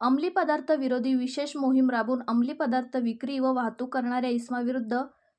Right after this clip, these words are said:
कारवाई करण्याबाबत आदेश दिलेले आहेत. दिनांक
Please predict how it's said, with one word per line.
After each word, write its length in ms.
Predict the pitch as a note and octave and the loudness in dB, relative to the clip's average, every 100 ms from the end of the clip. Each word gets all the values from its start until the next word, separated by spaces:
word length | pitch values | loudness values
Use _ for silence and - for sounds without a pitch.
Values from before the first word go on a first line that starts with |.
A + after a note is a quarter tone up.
| - | 0
कारवाई 300 | C4 D4 F4+ | 2 4 2
करण्याबाबत 640 | F4+ E4 D#4+ D#4 D4 D#4 - | 2 0 2 2 2 2 0
आदेश 320 | A#3+ A#3+ C4+ | 0 0 0
दिलेले 320 | A3 A3 G#3+ | 0 -2 0
आहेत. 280 | G#3 A3 F#3+ - _ _ | 0 -2 -8 -14 _ _
दिनांक 380 | G#3 G#3+ A#3 A#3 | -6 -2 -2 0